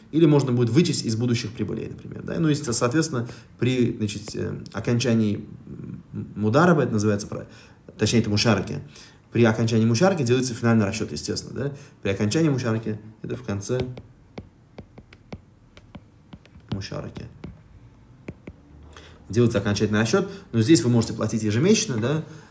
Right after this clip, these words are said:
вот. А, но, как я уже сказал, в конце каждого года нужно делать перерасчет. Вот, э, эти темы я хотел раскрыть. А, я, я уверен, что было полезно. Э, вот. Э,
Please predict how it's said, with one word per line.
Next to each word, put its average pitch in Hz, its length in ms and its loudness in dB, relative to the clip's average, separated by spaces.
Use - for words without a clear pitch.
вот. 107 480 0
А, 101 580 0
но, 139 280 4
как 131 180 0
я 120 60 6
уже - 80 2
сказал, 143 140 4
в 143 40 -6
конце 123 260 0
каждого 113 300 0
года 147 180 2
нужно 98 220 0
делать 127 280 0
перерасчет. 110 560 2
Вот, 107 320 2
э, - 220 -4
эти 165 300 4
темы 147 360 4
я 110 80 6
хотел 110 280 2
раскрыть. 170 560 2
А, 104 160 0
я, 113 160 4
я 113 180 2
уверен, 127 260 6
что - 120 -2
было 110 160 4
полезно. 147 580 2
Э, - 220 -14
вот. 101 460 -2
Э, 113 480 -6